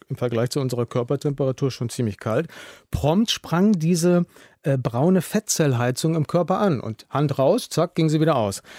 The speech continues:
Das heißt, äh, man kann diese braunen Fettzellen aktivieren und zwar, <laughs> wie die Wissenschaftler sagen, indem man einen thermogenen Lebensstil verfolgt.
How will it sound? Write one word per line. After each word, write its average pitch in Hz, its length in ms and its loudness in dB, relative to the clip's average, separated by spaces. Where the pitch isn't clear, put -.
Das - 160 -2
heißt, 165 320 0
äh, 147 140 4
man 127 260 -2
kann 233 400 2
diese 151 300 0
braunen 139 420 2
Fettzellen 139 800 0
aktivieren 147 760 2
und 131 260 0
zwar, 151 500 0
<laughs> - 60 -12
wie 160 120 4
die 139 180 2
Wissenschaftler 156 640 2
sagen, 160 420 2
indem 143 380 2
man 170 140 2
einen 143 460 0
thermogenen 170 960 4
Lebensstil 160 680 4
verfolgt. 135 500 0